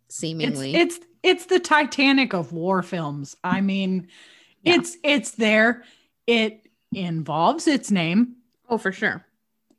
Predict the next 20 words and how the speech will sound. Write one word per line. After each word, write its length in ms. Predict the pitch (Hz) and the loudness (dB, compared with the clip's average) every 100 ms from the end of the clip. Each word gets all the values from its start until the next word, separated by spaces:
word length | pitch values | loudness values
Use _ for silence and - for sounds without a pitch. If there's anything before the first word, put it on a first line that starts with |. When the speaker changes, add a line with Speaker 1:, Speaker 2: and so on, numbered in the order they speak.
| - | -6
Speaker 2:
But 200 | 208 - | -4 0
there's 260 | 214 202 | 2 2
a 60 | 202 | 0
lot 480 | 190 185 208 214 - | 0 4 6 6 4
more 320 | 202 196 185 | 2 4 2
than 180 | 175 175 | -2 -2
just 300 | 180 165 - | -2 -4 -6
its 180 | 147 - | -12 -8
name. 340 | 151 107 147 _ _ - - 208 | -8 -8 -12 _ _ -20 -8 -2
Speaker 1:
Yes. 380 | 170 - - - - - - _ | -2 -2 -8 -18 -20 -20 -20 _
So 580 | - - 285 277 269 262 - _ _ _ _ _ _ _ - - | -8 2 4 4 2 -2 -10 _ _ _ _ _ _ _ -20 -10
this 420 | 196 220 190 - | -2 0 0 -4
film 520 | - 269 220 247 330 339 | -4 0 0 -2 -4 -8
follows 840 | - - 233 220 220 220 214 208 208 - | -10 0 2 2 4 4 4 0 -2 -10
two 300 | - - 285 | -12 -4 -2
best 280 | 294 302 - | 0 -2 -4
friends, 480 | - 170 180 196 - 185 | -4 -2 -2 -4 -8 -10
Danny 360 | 185 190 202 226 | -4 -2 -2 -4
and 240 | 277 302 214 | -2 -2 0
Rafe, 420 | 160 226 233 | 0 -2 -6